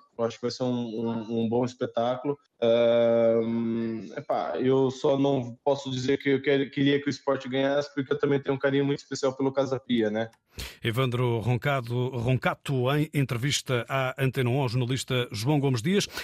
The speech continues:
Speaker 2: Continuam as preocupações para Ruben Amorim, Daniel Bragança, Sebastián Coates, Luís Neto e Jeremiah Santos Justo são os nomes que integram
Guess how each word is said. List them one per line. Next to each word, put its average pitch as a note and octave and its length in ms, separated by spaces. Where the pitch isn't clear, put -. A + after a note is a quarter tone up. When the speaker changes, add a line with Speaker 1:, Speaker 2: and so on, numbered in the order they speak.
Speaker 2:
Continuam D#3+ 400
as B2+ 80
preocupações C#3+ 500
para D3 140
Ruben C#3+ 240
Amorim, C#3 260
Daniel C#3+ 300
Bragança, C3 460
Sebastián D#3 480
Coates, D3+ 500
Luís C#3+ 220
Neto C#3 280
e C#3 220
Jeremiah D#3 540
Santos D3 260
Justo D#3 260
são D3+ 280
os C#3 160
nomes C#3 260
que C3 260
integram B2 480